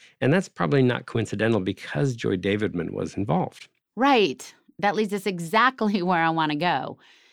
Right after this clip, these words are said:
Speaker 2: So for over a decade, you've been working on the myth of love and digging into Joy's influence on Jack until we have faces.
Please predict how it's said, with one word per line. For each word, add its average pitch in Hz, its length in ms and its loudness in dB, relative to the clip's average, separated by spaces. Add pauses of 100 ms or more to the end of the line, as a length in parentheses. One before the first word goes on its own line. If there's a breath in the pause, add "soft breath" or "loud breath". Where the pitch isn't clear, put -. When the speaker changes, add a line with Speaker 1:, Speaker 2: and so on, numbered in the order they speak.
(280 soft breath)
Speaker 2:
So 196 180 0
for 196 240 0
over 262 280 6
a 285 80 6
decade, 147 520 0
you've 180 100 -2
been 165 180 -2
working 180 360 0
on 170 100 2
the 170 80 0
myth 160 260 -2
of 156 120 -6
love 131 340 -4
and 160 320 -2
digging 208 400 4
into 214 240 0
Joy's 170 420 -4
influence 151 640 -2
on 147 180 -2
Jack 143 380 -2
until 156 240 -4
we 151 120 -4
have 139 160 -8
faces. - 580 -8